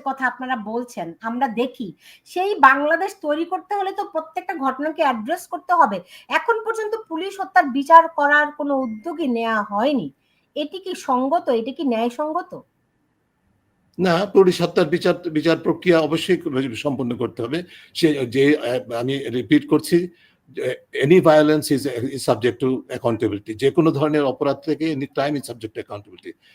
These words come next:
Speaker 2: সেটা কখন হয়েছে, কোন, কোন স-, পাঁচ আগস্টের পরে না আগে সেটা কিন্তু ইম্পর্টেন্ট না। এক,
Speaker 1: তাহলে
Speaker 2: এটা
Speaker 1: তিন দিন যে, তিন দিন যে ইন্ডেমনিটি দেয়া হলো সেটার দায় কে নেবে?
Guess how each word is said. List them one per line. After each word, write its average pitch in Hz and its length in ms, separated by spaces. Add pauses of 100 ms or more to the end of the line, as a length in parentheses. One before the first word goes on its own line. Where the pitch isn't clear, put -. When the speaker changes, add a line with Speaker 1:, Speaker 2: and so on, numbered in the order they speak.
(140)
Speaker 2:
সেটা 139 240
কখন 160 280
হয়েছে, 170 300
কোন, 151 360
কোন 147 340
স-, 143 240 (300)
পাঁচ 123 220
আগস্টের 143 340
পরে 147 340
না 156 80
আগে 147 200
সেটা 147 200
কিন্তু 127 420
ইম্পর্টেন্ট 107 540
না। 98 100 (240)
এক, - 140
Speaker 1:
তাহলে 370 300
Speaker 2:
এটা 453 120
Speaker 1:
তিন 427 300
দিন 440 160
যে, 453 180 (560)
তিন 392 260
দিন 427 180
যে 403 160
ইন্ডেমনিটি 359 520
দেয়া 403 340
হলো 440 140
সেটার 349 380
দায় 320 260
কে 262 120
নেবে? 147 320